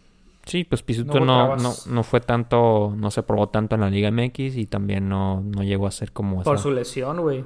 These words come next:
Speaker 2: ¿Te acuerdas que se lesionó bien culero?
Speaker 1: Ujú.
Speaker 2: De hecho, de-, debutó y estuvo un año fuera, casi, casi, y luego ya se fue.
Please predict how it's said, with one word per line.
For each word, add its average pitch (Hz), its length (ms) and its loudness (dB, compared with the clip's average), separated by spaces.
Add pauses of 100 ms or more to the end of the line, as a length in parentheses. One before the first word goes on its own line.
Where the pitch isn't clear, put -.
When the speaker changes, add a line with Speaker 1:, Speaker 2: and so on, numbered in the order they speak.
(140)
Speaker 2:
¿Te 139 60 -4
acuerdas - 220 -4
que - 60 -8
se 151 140 -2
lesionó 135 300 -4
bien 143 120 -6
culero? 143 380 -8 (100)
Speaker 1:
Ujú. 98 420 -6 (680)
Speaker 2:
De 135 80 -6
hecho, 151 240 0
de-, 147 160 2
debutó 135 480 0
y - 20 4
estuvo 139 240 -2
un 147 140 0
año 143 180 -2
fuera, 135 320 -8
casi, 151 180 -12
casi, 147 240 -12
y 135 40 -8
luego 131 160 -10
ya 131 60 -14
se 139 120 -14
fue. 143 140 -20